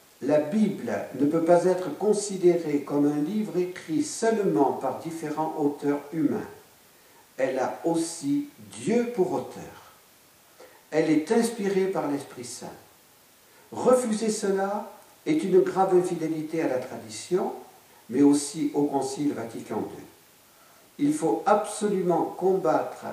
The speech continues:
la démythologisation de la Bible et revenir, comme vient de le dire Benoît seize, dans son deuxième tome sur Jésus, à une théologie de l'exégèse.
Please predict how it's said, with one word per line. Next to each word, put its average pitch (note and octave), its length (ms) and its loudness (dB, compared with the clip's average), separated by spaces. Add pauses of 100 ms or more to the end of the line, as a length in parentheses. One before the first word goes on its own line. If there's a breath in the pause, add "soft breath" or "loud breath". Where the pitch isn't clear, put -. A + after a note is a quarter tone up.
(180)
la B2 100 -4
démythologisation E3+ 1400 0
de - 80 -6
la G2+ 120 -6
Bible F3 480 -8 (720 loud breath)
et C#3 100 2
revenir, D#3+ 720 8 (480)
comme C3+ 240 2
vient F3 180 6
de E3 140 6
le D#3 100 2
dire D3+ 280 0
Benoît A2+ 340 -4
seize, D#3 500 -4 (420 loud breath)
dans C3+ 120 -4
son C3 220 -4
deuxième B2 480 -2
tome A#2+ 340 -2
sur - 240 -6
Jésus, C3+ 480 -8 (480 loud breath)
à B2 140 -2
une E3+ 360 0 (260)
théologie C3+ 840 2 (340)
de G#2+ 100 -4
l'exégèse. - 800 -2